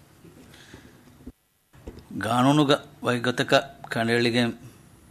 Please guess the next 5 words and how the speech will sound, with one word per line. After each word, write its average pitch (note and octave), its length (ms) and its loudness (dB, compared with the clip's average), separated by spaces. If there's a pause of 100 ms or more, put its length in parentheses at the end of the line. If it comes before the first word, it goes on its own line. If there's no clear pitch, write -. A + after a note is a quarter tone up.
(560)
ಮೇ, G#2+ 160 -6 (420)
ಎ, - 760 -10
ಕಂಕಂ A2 320 -6
ಕುರುವೆನ A2 380 -2
ಗೊತ್ತ G#2 240 -4